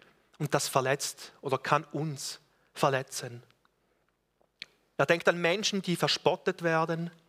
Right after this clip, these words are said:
gemobbt werden, betrogen werden, missbraucht werden, ungerecht behandelt werden oder denen sonst Gewalt angetan wird. Und das waren damals viele Menschen,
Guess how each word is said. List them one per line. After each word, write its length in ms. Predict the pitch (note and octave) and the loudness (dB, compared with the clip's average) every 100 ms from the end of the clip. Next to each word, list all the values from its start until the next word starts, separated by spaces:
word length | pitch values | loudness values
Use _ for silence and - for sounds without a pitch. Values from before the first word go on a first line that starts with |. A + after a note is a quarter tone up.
| _ _ _ _ - | _ _ _ _ 0
gemobbt 480 | C#3 C#3 C3+ - | 2 2 -2 -4
werden, 420 | D#3+ D3+ D#3 D#3+ D#3 | -2 0 0 -2 -4
betrogen 720 | D#3 - - C#3+ - G#3 F3+ | -4 -4 2 6 6 4 2
werden, 500 | E3 E3 E3+ E3 E3 _ _ _ _ _ _ _ | 2 2 0 -6 -10 _ _ _ _ _ _ _
missbraucht 800 | C#3+ C#3+ - C#3 C3+ D#3 F#3 - | 0 0 2 4 4 4 0 -6
werden, 460 | D#3 D3+ D3 D3+ D#3 - _ _ _ _ _ _ _ _ _ _ _ _ _ - | -4 -2 -2 -4 -8 -12 _ _ _ _ _ _ _ _ _ _ _ _ _ 2
ungerecht 580 | G3+ A#3 G3 F3 - | 2 4 4 2 2
behandelt 540 | - C#3 C3+ F#3 F#3 F3 | -4 2 2 4 -2 0
werden 480 | D#3 D#3 D#3 D3+ E3 _ _ _ _ _ _ _ _ _ _ _ _ - | 0 0 -4 -8 -12 _ _ _ _ _ _ _ _ _ _ _ _ -4
oder 160 | D3+ | 0
denen 260 | C#3+ C#3 C#3+ | 2 0 0
sonst 440 | - C#3 D#3+ - | 2 2 0 -2
Gewalt 680 | - C#3+ B2 C#3 D3 - - _ _ _ _ | 0 2 2 2 -2 -10 -14 _ _ _ _
angetan 680 | - C3+ D#3 D3+ - C3 C3+ | 0 0 -2 -4 -4 -4 -6
wird. 200 | B2 A2 - - - _ _ _ _ _ _ _ _ _ _ _ _ _ _ _ _ _ _ - | -8 -8 -12 -20 -20 _ _ _ _ _ _ _ _ _ _ _ _ _ _ _ _ _ _ -2
Und 60 | |
das 140 | C#3+ - | 0 4
waren 260 | C#3+ C#3+ | 6 6
damals 440 | C#3+ C#3 E3 D#3 - | 6 6 6 2 0
viele 340 | - D3 F#3 | -4 0 2
Menschen, 540 | F3+ D#3+ E3+ D#3+ E3 | 2 -2 -2 -4 -6